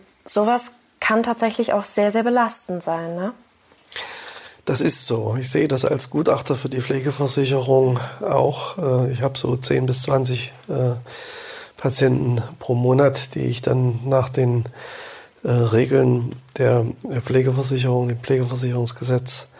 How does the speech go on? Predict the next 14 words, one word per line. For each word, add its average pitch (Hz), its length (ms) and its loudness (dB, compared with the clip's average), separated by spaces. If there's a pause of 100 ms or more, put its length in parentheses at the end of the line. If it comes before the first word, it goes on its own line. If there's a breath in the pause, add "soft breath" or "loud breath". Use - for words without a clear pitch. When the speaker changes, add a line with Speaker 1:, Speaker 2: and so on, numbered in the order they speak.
(540 loud breath)
Speaker 2:
einstufe 135 640 2
in 123 80 2
die 120 100 -2
Pflegegrade. 131 1000 2
Und 131 580 -2 (160)
daher 127 300 4
ist 113 160 0
mir 117 80 2
die 120 120 0
Thematik 120 460 2
sehr 117 220 2
vertraut. - 760 -2
Die 120 160 -4
Pflege, 131 500 2